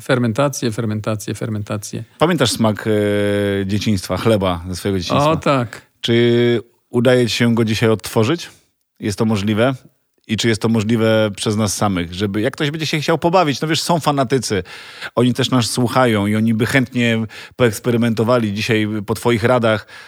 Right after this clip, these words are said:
Speaker 2: E, pewnie więcej wiedzą. E, czy, czy, czy możemy jeszcze wrócić do tego dawnego smaku, takiego, który my pamiętamy?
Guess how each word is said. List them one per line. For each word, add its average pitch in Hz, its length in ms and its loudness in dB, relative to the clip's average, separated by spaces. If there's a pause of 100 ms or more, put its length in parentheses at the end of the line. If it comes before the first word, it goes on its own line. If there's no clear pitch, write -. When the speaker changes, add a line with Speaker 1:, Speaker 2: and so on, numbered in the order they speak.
(120)
Speaker 2:
E, 110 300 0
pewnie 120 300 2
więcej 123 380 0
wiedzą. 95 480 0
E, 65 40 -8 (380)
czy, - 120 -4
czy, 147 140 -4
czy 147 160 -4
możemy 160 420 0
jeszcze 160 300 -2
wrócić 160 340 0
do 110 80 -2
tego 101 160 -2
dawnego 95 380 -2
smaku, 87 400 -4
takiego, 113 260 -4
który 135 220 -2
my 151 180 2
pamiętamy? 110 720 0